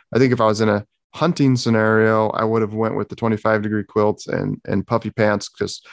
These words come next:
with the intention that I'd be sitting for hours glassing. Uh, but I knew that wasn't gonna be the case, you know. Um, we were just moving all day long, so I decided to go with the lighter, or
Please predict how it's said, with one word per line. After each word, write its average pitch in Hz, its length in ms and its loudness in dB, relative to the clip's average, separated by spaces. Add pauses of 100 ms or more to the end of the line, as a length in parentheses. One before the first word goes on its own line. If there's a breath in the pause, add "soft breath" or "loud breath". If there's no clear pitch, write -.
(160 loud breath)
with 113 120 4
the 110 80 4
intention 107 380 2
that 104 80 2
I'd 98 100 0
be 98 60 -2
sitting 104 340 0
for 101 160 0
hours 101 400 0
glassing. 101 720 -4 (360 loud breath)
Uh, 95 220 2
but 104 100 2
I 107 60 6
knew 113 320 6
that 107 220 0
wasn't 104 260 0
gonna 101 160 -2
be 104 160 0
the 101 100 -4
case, 104 640 0
you 107 100 0
know. 104 240 0 (340 soft breath)
Um, 98 600 -2
we 107 80 2
were 104 60 2
just 104 240 -6
moving 107 340 2
all 101 140 0
day 95 80 -2
long, 98 420 0
so 104 320 -4 (720)
I 131 80 2
decided 113 280 2
to 107 40 0
go 107 60 2
with 104 80 0
the 101 60 0
lighter, 101 320 0 (160)
or - 300 -2